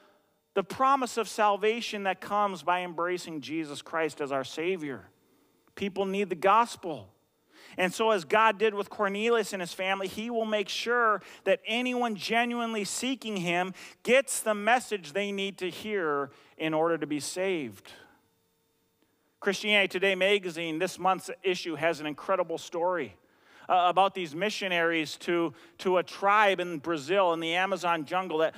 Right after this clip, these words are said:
a group of people that had never been reached. They lived in this remote lake that was like,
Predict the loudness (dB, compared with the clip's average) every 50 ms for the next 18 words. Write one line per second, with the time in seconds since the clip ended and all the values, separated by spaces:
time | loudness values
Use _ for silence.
0 | -10 -4 -2 -2 0 2 0 0 0 -2 -10 -10 -6 -6 -4 -4 0 0 2 2
1 | 2 0 2 2 2 2 2 2 0 0 -2 -2 -2 -2 0 0 0 -2 -4 -10
2 | -16 -16 -20 _ -20 -20 _ _ 0 2 4 4 4 4 2 0 -2 -2 -4 -4
3 | -4 -4 -4 -2 2 2 2 2 2 0 0 0 2 2 2 0 0 -2 -2 0
4 | 0 0 -2 -2 -8 -14 -20 -20 -4 2 2 2 2 2 -4